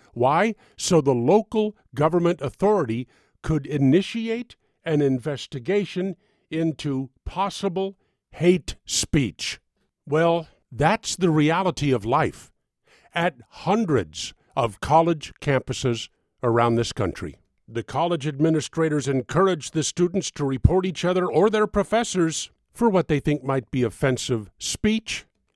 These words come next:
and then the university will send out bias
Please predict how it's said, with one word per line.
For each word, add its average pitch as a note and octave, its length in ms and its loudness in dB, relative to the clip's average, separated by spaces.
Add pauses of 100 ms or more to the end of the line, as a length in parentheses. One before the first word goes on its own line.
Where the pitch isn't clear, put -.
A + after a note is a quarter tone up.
and C#3+ 160 2
then E3+ 160 6
the C#3+ 80 4
university E3+ 760 4
will C#3 200 2
send C3+ 360 0
out B2 260 0 (320)
bias F3 800 0